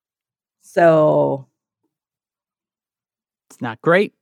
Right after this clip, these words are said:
Speaker 2: It's not great.
Speaker 1: So, Dan, um, the other day, uh, much like the other day when you were trying to let me know that Trump had covid, when he did the covid parade,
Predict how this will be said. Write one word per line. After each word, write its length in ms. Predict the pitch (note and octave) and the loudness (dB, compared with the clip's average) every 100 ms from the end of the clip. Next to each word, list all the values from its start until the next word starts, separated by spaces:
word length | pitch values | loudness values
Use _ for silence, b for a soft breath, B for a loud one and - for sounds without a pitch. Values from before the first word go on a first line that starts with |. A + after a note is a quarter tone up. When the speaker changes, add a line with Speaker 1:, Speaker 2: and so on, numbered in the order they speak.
| _ _ _ _ _ _ _ _ _ _ _ | _ _ _ _ _ _ _ _ _ _ _
Speaker 2:
It's 140 | - - | -10 -2
not 240 | D3 C#3+ | 0 0
great. 340 | C#4+ B3 G#3+ - _ _ _ _ _ _ _ _ - | -2 0 0 -4 _ _ _ _ _ _ _ _ -10
Speaker 1:
So, 140 | F4 | -6
Dan, 340 | F4 F4 A3 - - | -2 -2 -2 -6 -4
um, 340 | A3 G#3+ G#3+ - _ _ _ _ _ _ | -2 -2 -4 -8 _ _ _ _ _ _
the 180 | F#3 D4 | -6 -2
other 200 | F4 D#4 | -2 -2
day, 600 | A3 B3+ A3+ D#3+ D3 D3 _ _ _ _ _ _ _ _ _ _ _ | -2 0 0 0 -4 -8 _ _ _ _ _ _ _ _ _ _ _
uh, 220 | D#3+ D3 E3 | -4 -4 -2
much 240 | A#3+ D4+ | -2 -2
like 160 | C#4+ B3+ | -4 -4
the 100 | A#3 | -2
other 160 | A3 G#3 | 0 0
day 180 | G3+ | 0
when 180 | F3+ G3 | 0 -2
you 320 | G3+ A3+ B3 | -4 -2 -2
were 140 | A#3 G#3 | 0 -2
trying 440 | - A#3 G#3+ G#3+ | -4 -4 -2 -4
to 460 | G#3 G#3 G3 F#3 F3+ _ _ _ | -6 -4 -2 -2 -6 _ _ _
let 200 | G3 A#3+ B3 | -2 -2 0
me 120 | B3 | 2
know 260 | B3+ B3+ | 2 2
that 140 | A3+ - | 0 -4
Trump 220 | A#3+ G#3+ | -4 -2
had 160 | A3 G#3+ | -4 -4
covid, 440 | C4 G#3+ G3+ G3 _ _ _ _ - | -6 -2 -2 -4 _ _ _ _ -8
when 140 | A#3 | -4
he 100 | C#4 | -2
did 200 | D4+ C#4+ | -2 -6
the 60 | B3 | -6
covid 440 | - E4 F4+ A#3 | -4 -2 -2 -8
parade, 580 | - G#3 G3 F#3+ F#3+ F#3+ | -4 0 0 0 -4 -8